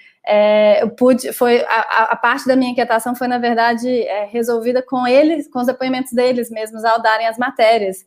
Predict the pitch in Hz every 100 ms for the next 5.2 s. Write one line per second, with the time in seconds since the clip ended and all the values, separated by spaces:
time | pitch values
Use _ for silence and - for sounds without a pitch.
0 | _ - _ 226 214 226 208 226 233 240
1 | 247 247 262 269 - 247 247 233 233 -
2 | 233 233 233 233 240 233 226 226 233 254
3 | 262 247 226 233 226 233 226 226 220 214
4 | 220 226 226 214 - 220 226 220 214 214
5 | 220